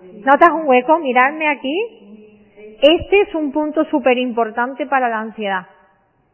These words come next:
Cuando alguien está teniendo palpitaciones y está muy nervioso. Entonces aquí presionas. Presionas con el pulgar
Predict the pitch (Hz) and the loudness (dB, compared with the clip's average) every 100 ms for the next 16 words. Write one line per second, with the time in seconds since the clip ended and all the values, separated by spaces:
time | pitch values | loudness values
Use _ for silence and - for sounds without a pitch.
0 | _ _ _ _ 240 220 233 262 277 285 | _ _ _ _ -2 2 4 4 2 -6
1 | 269 277 254 254 262 247 233 240 226 220 | -6 -6 -4 -4 -4 0 -2 -2 -6 -6
2 | 214 247 269 247 226 - 233 233 262 302 | -6 -8 -6 -6 -6 -4 -4 -4 -6 -6
3 | 269 214 170 165 - - - _ _ - | -4 -4 -4 -8 -10 -20 -20 _ _ -8
4 | - 220 254 269 247 233 320 392 247 240 | -4 2 4 4 2 2 2 2 0 -4
5 | - 240 220 165 - _ _ _ _ - | -2 -4 -4 -8 -14 _ _ _ _ -2
6 | 220 254 254 254 247 226 226 208 208 196 | 0 2 0 -2 -4 -4 -4 -2 -2 0
7 | 220 285 | 2 2